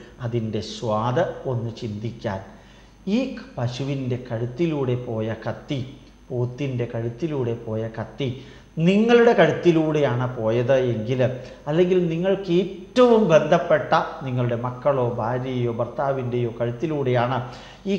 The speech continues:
കത്തി പോയതെങ്കിൽ നിങ്ങൾ അനുഭവിക്കുന്ന വേദനയുടെ കാഠിന്യം എത്രയുണ്ടായിരിക്കും എന്ന് ചിന്തിക്കുക. ഇത് ഒരു തരത്തിലൊരു ആത്മീയ വീക്ഷണമാണ്. ഞാൻ അനുഭവിക്കുന്ന വേദന അത് സ്വയം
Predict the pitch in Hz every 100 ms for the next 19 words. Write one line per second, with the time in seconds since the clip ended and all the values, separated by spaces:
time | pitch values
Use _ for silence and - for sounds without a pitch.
0 | 202 202 208 - 196 196 139 156 147 131
1 | 131 127 123 127 131 117 123 135 135 127
2 | 127 120 104 110 127 147 165 151 135 131
3 | 123 120 - - - 120 135 151 151 139
4 | 123 120 110 - 147 127 104 113 120 147
5 | 156 160 127 - - - - - 220 240
6 | 220 185 170 190 - 170 - - - -
7 | - - - 214 202 214 - - - -
8 | 190 226 190 123 120 - 127 113 107 -
9 | - 160 165 156 131 123 127 185 170 135
10 | 120 117 - - - - - - 156 175
11 | 220 226 - - 156 156 160 160 127 -
12 | 135 131 127 117 123 156 170 143 - -
13 | - - - - - - 175 180 - 190
14 | 196 220